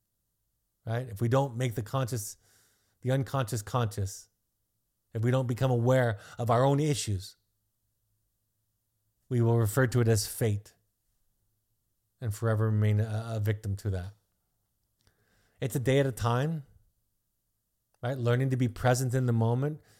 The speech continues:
and take it a day at a time. Learning to feel. And again, th-, this is, this is consistent with being enlightened, being mentally healthy, and being in recovery.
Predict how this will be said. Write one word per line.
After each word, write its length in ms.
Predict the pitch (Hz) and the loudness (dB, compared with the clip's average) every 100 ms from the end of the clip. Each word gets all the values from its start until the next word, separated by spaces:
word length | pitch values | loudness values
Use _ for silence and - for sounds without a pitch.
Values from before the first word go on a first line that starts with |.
| _ _ _ | _ _ _
and 100 | 117 | -2
take 180 | 123 120 | 0 0
it 80 | 120 | 0
a 60 | |
day 200 | 113 113 | 2 2
at 80 | 117 | 2
a 40 | 110 | 0
time. 440 | 113 113 131 143 - _ _ _ _ _ _ _ _ _ _ _ _ _ _ _ _ _ _ _ _ _ _ _ | -2 -2 -4 -8 -16 _ _ _ _ _ _ _ _ _ _ _ _ _ _ _ _ _ _ _ _ _ _ _
Learning 220 | 120 123 | -2 0
to 80 | 117 | 0
feel. 540 | 104 117 113 127 143 - _ _ _ _ _ - - | -2 -2 0 0 -4 -10 _ _ _ _ _ -20 -12
And 300 | 143 147 135 | -8 -2 2
again, 260 | 135 120 | 4 4
th-, 120 | 123 | 2
this 200 | 127 131 | 2 2
is, 140 | 127 113 | 2 0
this 180 | 120 123 | 0 0
is 100 | 107 | 0
consistent 540 | 127 110 143 123 135 | 0 2 2 2 0
with 200 | 113 101 _ _ _ | -2 -4 _ _ _
being 140 | 120 | -2
enlightened, 680 | 117 104 92 123 160 165 - _ _ _ _ | 0 0 0 -2 -2 -6 -8 _ _ _ _
being 220 | 120 113 110 | -2 0 2
mentally 420 | 117 110 110 101 | 0 0 0 0
healthy, 540 | - 139 - 160 165 - _ _ _ | 0 -2 0 -4 -4 -10 _ _ _
and 100 | 127 | -6
being 160 | 123 139 | -2 -2
in 100 | 135 | -2
recovery. 380 | 131 147 143 | -4 -4 -4